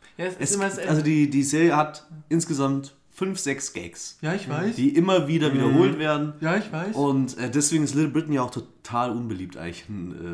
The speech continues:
Speaker 2: äh, Britain.
Speaker 1: Nein.
Speaker 3: Doch.
Speaker 1: Computer sagt nein.
Speaker 3: Ähm, was ich auch super fand, äh, was humortechnisch angeht, um hier mal noch ein paar Serien durchzugehen, bevor wir dann mal wieder selber über Humor reden,
Speaker 2: Ja, ja.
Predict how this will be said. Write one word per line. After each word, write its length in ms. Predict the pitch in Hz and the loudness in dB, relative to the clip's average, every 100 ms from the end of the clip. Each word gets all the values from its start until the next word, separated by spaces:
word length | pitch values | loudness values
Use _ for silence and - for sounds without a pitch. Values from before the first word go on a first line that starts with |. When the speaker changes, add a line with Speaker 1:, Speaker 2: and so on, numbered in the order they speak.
| 82 | -10
Speaker 2:
äh, 40 | 85 - _ | -12 -18 _
Britain. 300 | 110 85 85 - _ _ _ _ _ _ _ _ _ _ _ _ | -8 -8 -10 -14 _ _ _ _ _ _ _ _ _ _ _ _
Speaker 1:
Nein. 680 | 143 139 139 131 123 123 127 - _ _ _ _ _ | -6 -2 0 0 0 -6 -14 -20 _ _ _ _ _
Speaker 3:
Doch. 280 | - 90 87 | -18 -14 -8
Speaker 1:
Computer 300 | 127 156 165 160 | -6 -4 -6 -6
sagt 220 | 156 156 | -10 -4
nein. 540 | 165 160 156 123 - - _ _ _ - | 0 0 0 -4 -14 -18 _ _ _ -8
Speaker 3:
Ähm, 200 | 117 117 | -8 -8
was 140 | 117 | -10
ich 120 | 123 123 | -14 -10
auch 180 | 131 131 | -12 -10
super 280 | 143 139 | -14 -12
fand, 400 | 135 135 131 131 | -12 -10 -10 -10
äh, 40 | - 113 113 113 | -12 -12 -12 -14
was 240 | 107 107 - | -16 -16 -14
humortechnisch 580 | 110 107 113 113 110 | -14 -12 -14 -14 -16
angeht, 320 | - 110 107 107 | -16 -14 -12 -12
um 140 | 107 | -12
hier 100 | 113 | -12
mal 180 | 107 104 | -12 -12
noch 80 | 104 | -14
ein 100 | 104 | -16
paar 180 | 110 104 | -14 -14
Serien 280 | 107 117 120 | -6 -6 -6
durchzugehen, 380 | 117 110 117 - - | -8 -8 -10 -10 -16
bevor 200 | 127 135 | -8 0
wir 80 | 185 | 4
dann 120 | 170 | 4
mal 160 | 139 135 | 2 -2
wieder 160 | 123 123 | -4 -6
selber 300 | 131 147 123 | -2 -2 -2
über 120 | 104 | -4
Humor 400 | 110 107 98 98 | -6 -6 -6 -6
reden, 360 | 101 95 127 - - | -8 -8 -10 -12 -6
Speaker 2:
Ja, 120 | 110 | -2
ja. 240 | 107 95 | 0 -2